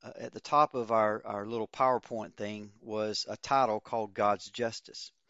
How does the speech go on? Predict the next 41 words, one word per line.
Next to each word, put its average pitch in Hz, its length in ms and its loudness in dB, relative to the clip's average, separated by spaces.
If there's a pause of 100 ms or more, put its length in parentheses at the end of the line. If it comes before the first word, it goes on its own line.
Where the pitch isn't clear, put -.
(540)
And 127 480 2 (240)
<clears throat> - 340 -10
there 147 120 4
was 123 160 0
an 123 120 -8
arrow 143 300 6
pointing 131 440 -4
to 127 180 -2
a 107 40 0
box 113 440 6
on 110 100 -8
the 101 80 -4
left 104 400 0
and 107 140 -8
an 104 80 -6
arrow 113 320 0
pointing 110 380 -8
to 110 160 -8
a 101 40 -6
box 101 420 0
on 101 120 -12
the 98 80 -12
right. 107 340 4 (720)
The 123 80 -2
box 127 340 12
on 131 60 -4
the 113 60 2
left 120 360 6
is 120 180 -6
ra-, 110 340 2
labeled 110 420 -4
righteousness, - 800 4 (380)
and 107 160 -8
the 104 40 -6
box 98 380 2
on 113 100 -10
the 107 80 -8
right 98 400 0
is 101 220 -12
labeled 92 480 -6 (500)
sin. 107 560 -4